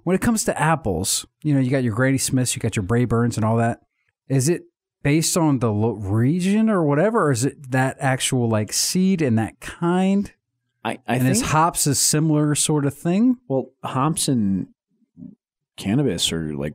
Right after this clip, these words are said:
Speaker 2: pretty closely related, but I, I, I, I think if you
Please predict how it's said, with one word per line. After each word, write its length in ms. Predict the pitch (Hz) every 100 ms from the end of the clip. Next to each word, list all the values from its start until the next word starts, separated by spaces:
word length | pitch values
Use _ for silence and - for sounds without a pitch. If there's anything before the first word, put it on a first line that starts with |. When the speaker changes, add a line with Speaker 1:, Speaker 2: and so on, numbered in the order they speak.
| - -
Speaker 2:
pretty 200 | 113 92
closely 480 | - 117 117 107
related, 560 | 87 80 90 147 147 82
but 160 | 90 80
I, 100 | 82
I, 320 | - - 78
I, 80 | - 85
I 40 |
think 360 | 82 - 127 147
if 160 | 101 90
you 300 | 92 82